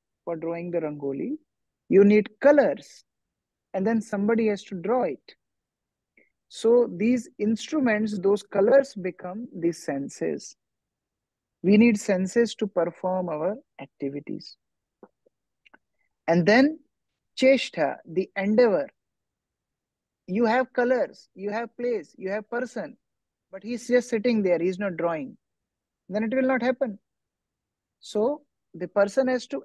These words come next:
endeavor, he has to actually put his energy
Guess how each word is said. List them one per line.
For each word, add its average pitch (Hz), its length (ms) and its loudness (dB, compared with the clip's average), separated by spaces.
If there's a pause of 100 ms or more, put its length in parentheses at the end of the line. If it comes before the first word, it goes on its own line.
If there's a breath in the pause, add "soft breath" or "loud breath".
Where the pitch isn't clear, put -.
(140)
endeavor, 214 480 2
he 170 200 -4
has 233 160 -2
to - 180 -14 (140)
actually 247 720 -6 (200)
put 220 240 -2
his 226 280 -8 (180)
energy 185 720 -4